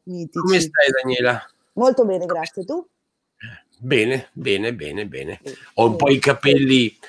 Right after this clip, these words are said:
Speaker 2: alla vamp, alla vamp. Ascolta, andiamo subito al punto perché le persone sono curiose. Allora, quella dei pupazzetti.
Speaker 1: Playmobil.
Speaker 2: Allora,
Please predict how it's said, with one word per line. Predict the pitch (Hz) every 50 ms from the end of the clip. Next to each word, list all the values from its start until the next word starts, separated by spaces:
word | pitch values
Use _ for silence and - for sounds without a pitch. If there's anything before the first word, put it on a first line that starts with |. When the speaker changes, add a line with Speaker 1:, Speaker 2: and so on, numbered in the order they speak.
| - - -
Speaker 2:
alla | 131 123 131 139 143
vamp, | 139 143 127 113 117 120 123 120 117 - 160 165 - - - - - - - -
alla | - - 131 135 131
vamp. | 120 113 107 104 107 120 120 - - 135 -
Ascolta, | 165 160 - - 175 156 123 - -
andiamo | - 160 175 165 190 196 208 214
subito | - - - 175 170 156 156 127 160
al | 147 135 -
punto | - 143 151 156 151 165
perché | 165 165 156 135 147
le | 139 135 135
persone | - 139 127 - 151 156
sono | 147 - - 147 139 131 123
curiose. | - - 131 123 120 113 92 80 78 98 98 104 117 -
Allora, | - 175 175 160 135 117 110 107 101 - _ _ _ _ _ _ _ _ _ _ _ _ _ _ _ _ _ - _ _
quella | - 175 185 190 190 185 185
dei | 165 165 151 131
pupazzetti. | - 156 139 - 139 131 - - - 104 - 101 _ _ - 101 101 - - - - - - - - - -
Speaker 1:
Playmobil. | - 214 226 240 233 233 240 226
Speaker 2:
Allora, | 196 180 160